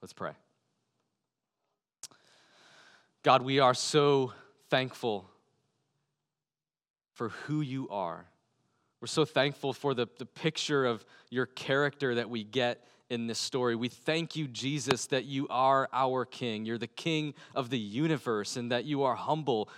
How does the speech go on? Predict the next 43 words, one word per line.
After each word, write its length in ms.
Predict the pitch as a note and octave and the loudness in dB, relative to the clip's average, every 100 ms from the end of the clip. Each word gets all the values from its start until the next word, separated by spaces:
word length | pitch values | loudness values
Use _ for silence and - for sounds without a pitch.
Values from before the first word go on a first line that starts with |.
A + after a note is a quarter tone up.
| - | -6
that 120 | C3+ | -2
we 120 | C#3 | -2
can 280 | C#3 C3+ A#2+ | -2 -4 -2
know 180 | C3 D#3+ | 0 2
you 280 | D3+ B2 A#2+ | 2 0 -2
and 100 | A2+ | -4
we 80 | A#2+ | -6
can 220 | B2 G#2 - _ | -6 -8 -16 _
walk 500 | A2 A#2+ C#3 D#3+ - | -6 2 2 2 -4
with 260 | A#2+ - G#2 | -8 -8 -12
you. 320 | F#2 F2 G2 _ _ _ _ _ _ | -12 -12 -16 _ _ _ _ _ _
And 120 | C#3 D3 | -4 -2
we 100 | E3+ | -2
tell 260 | - E3+ | 2 4
you 160 | E3+ D#3+ | 4 0
today 360 | D#3+ C#3+ D3+ | 2 4 6
that 160 | C#3+ C#3 | 4 2
we 100 | D3 | 2
are 80 | C3+ | 0
so 580 | - - E3+ F3+ F3+ - - _ A#2 G#2+ | -2 0 4 6 4 0 -12 _ -18 2
desperate 600 | D#3+ E3+ - D3 B2 - | 4 4 -2 0 0 -2
for 180 | D3 | -6
you. 400 | B2 A2 G2+ F2 - _ _ _ _ _ _ _ _ _ _ - | -4 -2 -4 -6 -14 _ _ _ _ _ _ _ _ _ _ -4
We 120 | D3 | 0
need 160 | E3 D3+ | 2 0
hope, 480 | - E3+ F3+ - | 2 6 6 4
we 80 | C#3+ | -2
need 180 | D3 B2 | -4 -6
vision, 600 | G#2+ G#2 E3 D3+ C#3+ B2+ | -6 2 2 2 0 -2
we 40 | |
need 160 | C3+ B2 | -4 -4
strength. 440 | - - D#3+ D3 | -6 0 0 2
There 160 | D#3+ C#3+ - - | 0 -2 -4 -2
are 100 | D3 | 0
so 280 | - F#3+ F#3+ | 2 2 4
many 220 | G3 F3+ | 4 2
things 400 | - E3+ E3 B2 | 0 -2 -2 0
that 180 | D3 C3 | 0 0
we 120 | C3+ | -2
need. 280 | C#3+ D3 B2 | 0 0 2
God, 240 | D3 C3+ | 2 2
would 120 | C#3+ | -2
we 160 | C3+ | -2